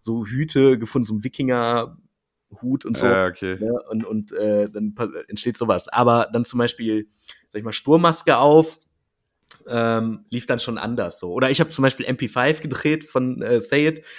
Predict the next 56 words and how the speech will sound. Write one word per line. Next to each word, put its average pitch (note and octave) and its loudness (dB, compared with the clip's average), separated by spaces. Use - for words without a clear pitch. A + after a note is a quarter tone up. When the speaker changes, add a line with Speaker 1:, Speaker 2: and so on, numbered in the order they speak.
Speaker 1:
ne? B2 0
Und, B2 -2
ähm, A#2 0
da G#2+ -6
lief B2 0
auch C#3+ -4
anders. G#2 -6
Da F#2 -12
haben G2+ -8
wir G#2 -4
alles A2 -4
vorgeschrieben G#2 -4
komplett F#2 -6
und F2 -10
so, F2+ -10
ne? F2+ -6
Da F2+ -4
buchst F#2+ -8
du G2+ 0
ja F#2 2
dann F#2 -2
die F#2 -6
Sachen F2 -12
und F2+ -18
so. F2+ -8
Also F#2 -4
Speaker 2:
Ja, F#2 4
Speaker 1:
das G2+ 2
Speaker 2:
gut, - -2
da B2 0
Speaker 1:
hängt A#2 -2
Speaker 2:
gibt's A#2+ -2
Speaker 1:
echt A#2+ -6
Speaker 2:
ein - -4
Speaker 1:
vom A#2+ -4
Speaker 2:
richtiges A#2+ -2
Speaker 1:
Video G2+ -2
ab. - -4
Speaker 2:
Drehbuch A2+ -4
dann G#2+ -4
dafür G#2 -2
quasi, G2+ -2
ne? B2+ -6
Speaker 1:
Ja, A#2 4
oder A#2 4
zumindest D3+ 4
Shotlists - 0
so, F2 -2
ne? G2 0
Was G#2 0
du F2+ 0
alles F2+ 0
Speaker 2:
Ja. G#2+ 2
Speaker 1:
haben A2+ 0
willst, G#2 -2
ja. F#2 -6